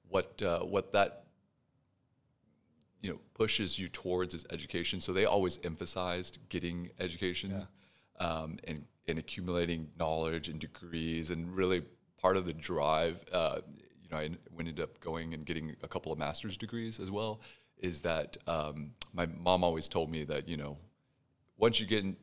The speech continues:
Speaker 1: education, that's something that nobody can ever take away from you.
Speaker 2: Yeah.
Speaker 1: You can make a ton of money, uh, but that can come and go, right?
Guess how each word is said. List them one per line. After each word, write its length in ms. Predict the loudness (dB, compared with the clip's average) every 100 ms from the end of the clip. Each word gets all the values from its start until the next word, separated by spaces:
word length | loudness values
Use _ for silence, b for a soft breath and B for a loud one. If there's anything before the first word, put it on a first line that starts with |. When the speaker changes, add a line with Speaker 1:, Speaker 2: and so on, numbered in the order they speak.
| -2
Speaker 1:
education, 680 | 0 0 0 2 2 -2 -6 -10 _ -20 B B B
that's 200 | 2 6
something 380 | 6 6 4 4
that 180 | 4 4
nobody 320 | 4 2 0
can 220 | -4 -4 -2
ever 160 | -4
take 220 | -4 -6
away 140 | -4 -6
from 180 | -4 -6
you. 160 | -6 -8
Speaker 2:
Yeah. 120 | -14 -16 _
Speaker 1:
You 60 | -8
can 120 | 2
make 140 | 2
a 60 | 2
ton 180 | 2 2
of 80 | 4
money, 320 | 4 2 -4 b b b b _
uh, 260 | 4 6 4
but 160 | 4
that 140 | 2 2
can 80 | -2
come 160 | -2
and 80 | 2
go, 260 | 4 4 4
right? 280 | 2 2